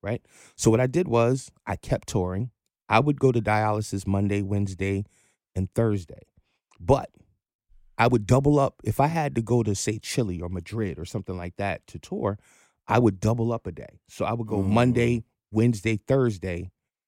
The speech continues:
Speaker 1: and then fly out Thursday night. I would go Thursday in the morning so that I could fly out Thursday night and be back Sunday or s-, or Monday morning for my eight o'clock session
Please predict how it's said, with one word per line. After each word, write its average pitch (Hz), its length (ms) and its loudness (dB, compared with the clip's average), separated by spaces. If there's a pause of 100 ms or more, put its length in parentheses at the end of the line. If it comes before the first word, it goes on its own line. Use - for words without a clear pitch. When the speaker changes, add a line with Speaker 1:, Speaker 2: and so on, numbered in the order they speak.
(160)
Speaker 1:
and 110 100 6
then 104 120 4
fly 104 320 -2
out 101 220 -2
Thursday 95 420 -2
night. 101 180 -2
I - 40 8
would 117 80 2
go 117 100 6
Thursday 131 320 4
in 110 80 0
the 104 60 0
morning 107 420 0 (560)
so 117 160 4
that 107 120 2
I 107 60 2
could - 160 -8
fly 113 300 -2
out 98 240 -6 (340)
Thursday 98 400 -2
night 92 320 -6 (360)
and 95 180 -4
be 120 180 0
back 98 340 -2 (120)
Sunday 98 640 -2 (480)
or 101 120 0
s-, - 240 -10
or 98 160 0
Monday 101 340 0
morning 101 420 2
for - 120 -6
my 92 200 -6
eight 98 100 -4
o'clock 85 320 -8
session 80 440 -8